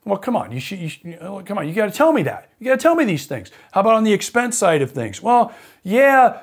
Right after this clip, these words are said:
the utility costs, you find out they're much higher. The insurance cost is much higher than what you're being represented, et cetera. You wanna confirm that.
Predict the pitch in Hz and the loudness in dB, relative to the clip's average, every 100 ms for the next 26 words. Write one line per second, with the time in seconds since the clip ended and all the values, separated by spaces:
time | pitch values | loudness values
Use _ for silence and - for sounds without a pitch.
0 | _ 202 226 - 285 277 247 220 214 208 | _ -2 0 2 2 2 0 2 4 2
1 | - 196 190 175 208 208 208 202 196 196 | -2 -8 -6 -4 -2 -2 0 2 2 0
2 | 156 143 147 131 - 190 208 208 214 214 | -4 -4 -2 -6 -8 0 2 2 0 -2
3 | - _ 151 127 - 220 214 - 208 202 | -12 _ -8 -8 -2 -4 -2 0 0 -2
4 | 156 156 - 190 202 190 190 196 180 190 | -4 -6 -4 -2 0 0 -4 -6 -6 -6
5 | 190 185 180 185 160 175 175 175 - - | -4 -4 -4 -6 -4 -2 -2 -6 -12 -20
6 | _ 160 147 - 143 123 98 95 131 180 | _ -6 -6 -2 0 -2 -6 -8 -2 2
7 | 240 233 208 208 196 190 175 - 196 190 | 2 0 -2 -4 -4 -8 -8 -4 -2 0
8 | 156 113 95 | -2 -6 -10